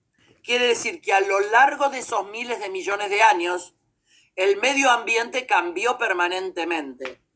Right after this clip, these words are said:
Entonces, si evolucion-, evolucionaron criaturas terrestres, es porque las aguas fueron, disminuyeron por una cuestión de aumento de la temperatura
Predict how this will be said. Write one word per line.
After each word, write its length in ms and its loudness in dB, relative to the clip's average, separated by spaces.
Entonces, 1120 -2
si 680 0
evolucion-, 880 2
evolucionaron 800 -2
criaturas 760 0
terrestres, 800 0
es 120 -12
porque 540 -10
las 380 -8
aguas 460 -8
fueron, 440 -12
disminuyeron 880 -2
por 140 4
una 140 0
cuestión 500 -4
de 60 -10
aumento 460 -6
de 80 -6
la 140 -6
temperatura 800 -6